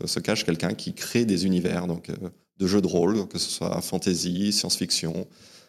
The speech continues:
qui crée, euh, plein, plein de, de petits trucs, euh, un peu loufoques, un peu uniques, qui a un style d'écriture, euh, qui me plaît beaucoup, qui, je, je pense, a beaucoup de choses à dire à, et à partager.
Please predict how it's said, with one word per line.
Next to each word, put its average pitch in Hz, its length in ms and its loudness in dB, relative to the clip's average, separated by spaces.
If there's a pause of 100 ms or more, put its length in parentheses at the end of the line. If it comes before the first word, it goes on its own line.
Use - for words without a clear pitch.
(140)
qui 95 320 2
crée, 104 420 4
euh, 87 280 4 (840)
plein, 165 220 4
plein 151 180 2
de, 123 180 6
de 107 120 6
petits 104 200 -2
trucs, 113 340 0
euh, 87 240 4 (580)
un 101 100 2
peu 123 140 4
loufoques, 123 520 4
un 98 80 -2
peu 123 160 2
uniques, 101 460 2
qui 82 80 -4
a - 20 0
un 85 60 0
style - 180 -2
d'écriture, 92 500 0
euh, 80 120 2
qui 80 160 -6
me 82 80 -2
plaît 92 140 -2
beaucoup, 87 380 -2 (440)
qui, 90 260 2
je, 87 100 0
je 85 80 -2
pense, 95 240 0
a 92 60 -2
beaucoup 101 220 0
de 95 60 -4
choses 98 200 2
à 85 60 2
dire 90 180 -4
à, 87 260 -4
et 95 60 -2
à 85 60 -2
partager. - 400 -8